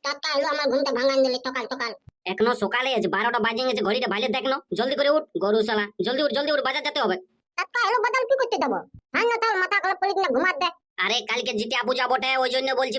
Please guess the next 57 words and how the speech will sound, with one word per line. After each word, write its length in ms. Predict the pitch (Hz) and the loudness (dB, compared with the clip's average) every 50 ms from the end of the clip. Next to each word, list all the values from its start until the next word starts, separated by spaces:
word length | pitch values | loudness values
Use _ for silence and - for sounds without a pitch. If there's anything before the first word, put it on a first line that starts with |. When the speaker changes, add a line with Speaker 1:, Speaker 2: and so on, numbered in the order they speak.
| 220 | -2
Speaker 2:
বাজার 220 | 233 247 254 262 247 247 | -2 -2 -2 -4 -2 -2
দিকে 120 | 247 269 269 262 254 | 0 0 0 0 0
মার্কেটটা 360 | 254 262 - 277 - - 269 262 262 | -2 -2 -4 -6 -4 -4 -6 -2 -2
করে 140 | 269 269 269 262 | -2 0 0 -2
আসবি। 180 | 262 220 254 269 | -2 -2 -2 -2
যে 60 | 254 269 254 208 | -2 -2 -2 -2
তোর 100 | 277 269 262 | -2 0 0
বাবাই 180 | 269 277 269 240 240 | 0 0 0 0 0
বলে 160 | 262 277 277 277 277 | 0 0 0 0 0
গেল, 100 | 269 277 277 269 262 | 0 2 2 2 2
ওর 100 | 269 262 220 | 2 2 0
জামার 220 | 240 254 277 277 269 | 0 0 0 0 -2
পকেটটাই 320 | 269 262 277 - - 269 269 | -2 -4 -4 -4 -4 -4 -4
নাকি 160 | 269 254 269 214 262 | -2 -4 -2 -2 -2
পয়সা 240 | 262 233 208 269 269 262 | -2 -2 -2 -2 -2 0
আছে, 100 | 262 277 226 254 | -2 -2 -2 -2
পয়সাটা 320 | 262 - 277 269 262 269 262 262 | -2 0 -2 -2 0 0 0 0
নিয়ে 140 | 269 277 285 233 | 0 0 -2 0
যা 80 | 285 269 220 214 | 0 -2 -2 -2
ঠাকুরের 320 | 214 240 262 285 277 262 226 | -4 -2 -2 -2 -2 -2 -2
কাছে, 140 | 240 208 220 208 | -4 -4 -4 -4
ঠাকুরের 260 | 214 220 277 277 269 262 | -4 -2 -2 -2 -2 -2
কাছে 140 | 262 254 269 - | -4 -4 -4 -2
ফর্দটা 320 | 233 254 247 269 269 269 269 277 | -2 -2 0 0 -2 0 -2 -2
নিয়ে 120 | 277 277 269 | -2 -2 -4
একেবারে 280 | 262 269 277 269 269 269 262 | -4 -4 -4 -2 -2 0 0
মার্কেটটা 300 | 262 269 269 269 - 277 - | -2 -2 -4 -4 -6 -4 -4
করে 100 | 285 262 277 262 233 190 | -2 0 0 0 2 2
ঘর 100 | 226 277 - | 2 2 2
আসবি। 200 | - 233 208 180 147 - - - - 370 330 330 - - - | 0 0 0 0 -2 8 12 12 12 12 12 12 12 10 6
Speaker 1:
কি 80 | 415 440 392 440 | 6 4 2 2
বলছিস 260 | 427 - 415 466 403 381 | 0 0 0 -2 0 0
গো? 100 | 480 415 - 359 240 185 | 0 0 0 -2 -4 -2
ভালো 160 | 277 381 440 415 | -2 -2 0 0
করে 120 | 453 453 392 427 | -2 -2 0 0
বলবি 200 | 453 427 453 466 466 | 0 0 -2 -2 -2
তবে 140 | 453 440 440 370 | -2 0 2 2
নয়। 140 | 262 240 269 349 | 0 0 0 0
ওই 100 | 494 539 480 | 0 0 2
আমি 100 | 508 523 330 247 | 0 2 2 2
ঘুমিয়ে 220 | 247 339 440 508 508 | 2 0 0 0 0
লালিতে 260 | 508 508 539 523 539 523 480 | 0 0 -2 0 0 0 0
উঠলি 220 | 440 359 440 494 523 523 | 2 2 0 0 0 0
আর 60 | 480 494 | -2 -2
তুই 100 | 508 494 453 440 | -2 -2 -2 -2
এত 100 | 453 508 508 508 | 0 0 0 0
আসবি 180 | 508 508 427 440 | 0 0 -2 0
তো 40 | - 370 359 | 0 0 0
বলে 140 | 403 453 494 480 | 0 2 2 2
দিলি 160 | 539 508 587 605 605 | 2 2 2 2 2
না। 80 | 523 262 185 - 392 | 2 2 0 -2 -2
ভালো 120 | - 466 466 | -2 0 0
করে 100 | 480 508 466 - | 2 2 2 2
বল, 100 | - 269 277 - - - | 2 0 -4 -10 -10 -6
কি 60 | 311 320 302 | -4 -2 -2
আনতে 160 | 302 285 311 277 | -2 0 0 0
হবে? 140 | 254 240 233 | 0 -2 -4